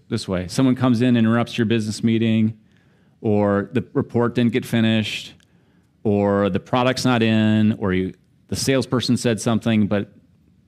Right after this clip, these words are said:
that's not actually the case. And so the Lord, he's over all this, and he invites us to follow him and to be a beatitude person, a person who's, who's humble and, and hungering and thirsting to follow him and,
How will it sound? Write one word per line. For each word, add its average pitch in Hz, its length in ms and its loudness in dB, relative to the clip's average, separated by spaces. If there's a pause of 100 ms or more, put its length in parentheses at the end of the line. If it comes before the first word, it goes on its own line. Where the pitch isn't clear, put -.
(180)
that's 107 220 -6
not 107 140 2
actually 107 260 -2
the 101 100 -4
case. 101 720 -2 (840)
And 147 220 0
so 180 160 0
the 175 80 2
Lord, 190 480 2 (320)
he's 214 320 2 (500)
over 202 360 4
all 110 160 2
this, - 480 -6 (240)
and 156 100 4
he 180 60 4
invites 165 500 0
us - 160 -2
to 147 100 -2
follow 160 440 0
him 127 280 4
and 120 140 2
to 123 60 0
be 139 160 2
a 131 40 2
beatitude 143 640 0
person, 139 480 -2
a 104 60 0
person 135 400 -2
who's, 120 320 0 (380)
who's 143 240 0
humble 135 640 2
and, 107 480 0 (920)
and 117 100 -4
hungering 143 520 2
and 123 120 0
thirsting 131 380 -2
to 110 80 0
follow 120 400 -2
him 98 320 0
and, 98 260 -2